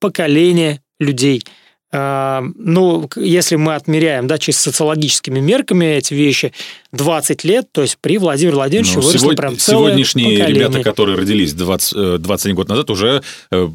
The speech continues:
Speaker 2: близко, близки к окончанию вузов или средних специальных учебных заведений.
Speaker 1: Ну, то есть это уже взрослые, состоявшиеся люди,
Speaker 2: Экономические,
Speaker 1: и
Speaker 2: экономически активное население нашей страны.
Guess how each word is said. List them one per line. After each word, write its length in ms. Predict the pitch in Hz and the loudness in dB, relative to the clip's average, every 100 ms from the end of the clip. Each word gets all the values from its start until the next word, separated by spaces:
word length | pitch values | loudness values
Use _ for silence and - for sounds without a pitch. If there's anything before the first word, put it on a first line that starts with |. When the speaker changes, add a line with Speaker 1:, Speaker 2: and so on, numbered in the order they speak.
| - | -10
Speaker 2:
близко, 500 | - 101 147 - 151 | -8 0 0 0 -2
близки 380 | 117 113 - 180 | 0 -2 -2 -4
к 260 | 135 117 117 | -4 -2 -2
окончанию 1200 | 110 110 107 135 131 123 113 101 87 - - 90 | -2 -2 0 0 0 2 0 0 -2 -6 -12 -14
вузов 460 | - 104 156 170 - | -6 -2 0 0 0
или 320 | 120 117 110 | 0 2 2
средних 340 | 92 - 101 101 | 0 -2 -2 -2
специальных 300 | - 110 - | -2 -2 -2
учебных 240 | 104 98 | -2 0
заведений. 380 | 113 120 78 65 | 0 0 -2 -2
Speaker 1:
Ну, 60 | 135 | -2
то 60 | |
есть 120 | 185 190 | 0 0
это 100 | 160 | 2
уже 120 | 170 | 2
взрослые, 520 | 151 185 214 - 156 | 2 2 2 2 0
состоявшиеся 800 | - 160 175 175 156 - 139 165 | 0 -2 0 0 0 -2 -2 0
люди, 120 | 170 | 2
Speaker 2:
Экономические, 600 | 254 175 147 143 139 135 | 2 4 2 2 2 2
Speaker 1:
и 140 | 143 | 2
Speaker 2:
экономически 840 | 139 135 156 - 135 117 107 98 95 | 2 2 0 0 0 2 2 -2 -4
активное 400 | - 139 131 117 | -2 0 2 0
население 480 | 101 110 113 107 | 0 0 2 2
нашей 200 | 98 87 | 0 -2
страны. 360 | - 85 76 | -4 -4 -6